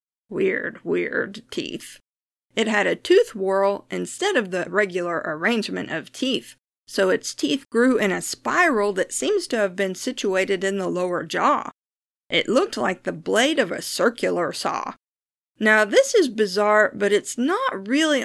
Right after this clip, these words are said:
all that much more bizarre than sawfish teeth, which aren't even inside the mouth and stick out sideways.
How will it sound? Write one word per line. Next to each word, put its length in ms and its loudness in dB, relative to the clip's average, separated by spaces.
all 280 2
that 280 0
much 280 -2
more 180 -2
bizarre 520 -2
than 260 -4
sawfish 760 0
teeth, 400 -4
which 180 0
aren't 260 4
even 340 0
inside 540 0
the 80 -8
mouth 460 2
and 220 -2
stick 300 -2
out 200 2
sideways. 840 -2